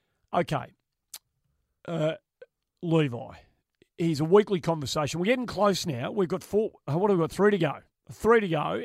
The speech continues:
and it's, and it's, he's unrestricted free agent. So I don't know. That means he goes, mate. He, he walks. We get nothing. Um, if he just, if he, unrestricted free agent, it's ta-da, mate. He can go wherever he wants. We get nothing for him. So,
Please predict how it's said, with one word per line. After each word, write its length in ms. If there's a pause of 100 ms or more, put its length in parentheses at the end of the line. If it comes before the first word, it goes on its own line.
and 140
it's, 220
and 180
it's, 180
he's 160
unrestricted 640
free 180
agent. 360 (100)
So 380 (540)
I 120
don't 100
know. 200
That 140
means 200
he 120
goes, 360
mate. 240
He, 240
he 160
walks. 580
We 160
get 140
nothing. 380 (480)
Um, 420
if 120
he 100
just, 280
if 80
he, 100 (160)
unrestricted 540
free 160
agent, 380 (160)
it's 160
ta-da, 340
mate. 160
He 60
can 80
go 160
wherever 260
he 80
wants. 240
We 100
get 120
nothing 260
for 280
him. 100 (460)
So, 420